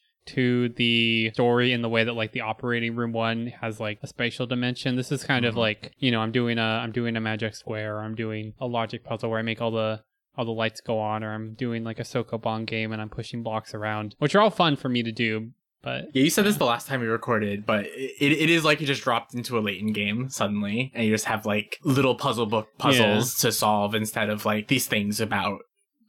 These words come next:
Speaker 2: looking through crevices of spaces and trying to, like, like, finding out ways that they connect to each other in, in, like, ways that they shouldn't.
Speaker 1: Mm-hmm. Yeah. At one point, Santa just pulls out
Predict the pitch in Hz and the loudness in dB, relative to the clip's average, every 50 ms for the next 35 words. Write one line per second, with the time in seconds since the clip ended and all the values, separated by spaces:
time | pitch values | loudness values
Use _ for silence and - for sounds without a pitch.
0 | _ _ - 151 143 131 123 131 139 147 143 147 156 151 156 160 139 135 131 127 | _ _ -14 -12 -10 -8 -6 -2 2 4 6 6 6 6 4 2 2 4 2 0
1 | 127 - 135 117 117 123 123 120 117 113 113 113 110 107 107 - - - 131 117 | 0 -2 0 2 4 4 6 6 6 6 6 4 4 2 0 -4 -2 0 0 2
2 | 104 113 110 - - 113 113 107 - 110 104 98 - - - 101 104 - - - | 2 2 0 2 2 2 0 2 0 -2 0 0 0 0 0 -2 -4 -4 -4 -2
3 | 101 101 98 101 101 101 98 98 - - 95 98 104 - 104 104 104 - 139 135 | -2 -4 -4 -6 -8 -8 -8 -8 -8 -8 -8 -8 -8 -8 -8 -6 -2 0 2 2
4 | 123 - - 139 123 113 117 117 110 110 104 104 104 104 104 - 104 98 - 104 | 2 2 0 0 2 2 4 2 2 0 0 0 0 0 0 0 -2 -2 -2 -4
5 | 104 - - 107 104 - - 143 147 151 - 170 170 170 170 175 175 175 180 170 | -2 0 0 -2 -2 0 0 0 2 2 2 2 2 2 2 2 2 2 0 0
6 | 170 165 165 165 156 156 135 123 117 - - - - - - 123 120 117 113 107 | 2 4 4 4 4 2 2 2 0 0 -4 -10 -10 -4 0 2 4 4 4 2
7 | 117 107 - 104 104 135 127 151 190 107 - 113 110 - - 156 131 127 120 113 | 0 0 0 0 2 2 4 6 6 4 4 2 -4 -4 0 2 4 4 4 4
8 | 113 113 110 107 - _ 151 143 151 160 165 151 165 160 143 - - - 135 131 | 4 2 0 -2 -2 _ 2 4 6 6 6 6 4 2 2 2 2 2 2 2
9 | 127 147 131 127 131 120 - _ - - - 120 120 120 113 123 113 117 117 123 | 2 2 2 2 0 0 -2 _ -6 -2 0 0 0 0 2 2 4 4 4 2
10 | 127 - | 0 -4